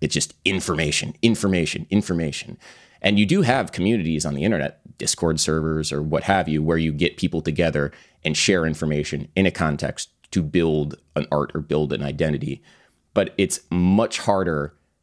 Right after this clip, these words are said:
in my opinion, than getting in a room with people and talking,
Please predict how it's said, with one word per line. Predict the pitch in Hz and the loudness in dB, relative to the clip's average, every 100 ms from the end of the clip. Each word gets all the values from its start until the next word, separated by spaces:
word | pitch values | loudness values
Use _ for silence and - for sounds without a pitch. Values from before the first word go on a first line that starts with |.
| _ _ | _ _
in | 78 | 0
my | 82 135 | 2 2
opinion, | 113 92 78 76 78 - | 0 0 -2 -2 -6 -6
than | 82 85 82 80 76 - | -2 0 0 -2 -4 -4
getting | 92 85 | -2 0
in | 76 | 0
a | 71 | 0
room | 82 107 | 2 2
with | 80 - | 0 -4
people | - 69 64 62 - | -4 -2 -4 -6 -8
and | 76 71 - | -6 -4 -6
talking, | - 82 - 57 55 | 0 0 0 -10 -10